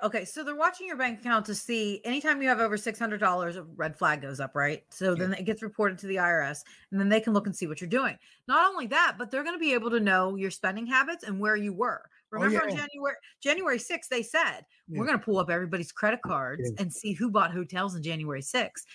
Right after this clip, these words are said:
Speaker 1: And then we're gonna go through and try to pinpoint their faces." So
Speaker 2: Mm-hmm.
Speaker 1: now when you travel to Florida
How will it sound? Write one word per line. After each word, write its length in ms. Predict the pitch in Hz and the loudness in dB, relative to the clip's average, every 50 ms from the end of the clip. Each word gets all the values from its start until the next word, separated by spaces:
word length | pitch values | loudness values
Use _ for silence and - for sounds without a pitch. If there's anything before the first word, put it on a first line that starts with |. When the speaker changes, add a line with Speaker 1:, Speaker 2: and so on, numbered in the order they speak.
| - - | -12 -4
Speaker 1:
And 80 | - 208 | 0 2
then 80 | 247 262 | 2 2
we're 80 | 311 | 2
gonna 140 | 269 269 220 | 2 2 2
go 120 | 202 190 175 | 2 2 0
through 440 | - 226 269 311 294 202 147 147 - - - _ | 0 2 2 4 4 2 2 -2 -6 -12 -12 _
and 100 | - 202 | -8 -4
try 120 | 208 220 196 | 0 0 0
to 60 | 180 | 0
pinpoint 460 | - 254 247 226 - - 247 202 - | -2 -4 -4 -4 -2 -2 -4 -2 0
their 140 | - 202 170 | 0 -2 -2
faces." 600 | - - 285 330 370 339 - - - - - - - - - - | 0 0 0 0 0 -2 -4 -8 -10 -12 -16 -18 -20 -20 -16 -12
So 160 | - 247 254 | -6 -4 -2
Speaker 2:
Mm-hmm. 60 | 247 233 | -2 2
Speaker 1:
now 220 | 285 349 381 330 | 4 4 4 2
when 140 | 262 240 233 | 2 -4 -8
you 100 | 302 339 | -10 -12
travel 380 | - - 233 233 262 294 302 | -8 -2 2 4 4 4 2
to 100 | 277 254 | -2 -6
Florida 560 | - - - 202 214 220 247 269 294 320 339 | -8 -10 -8 -6 -4 -2 0 2 2 4 2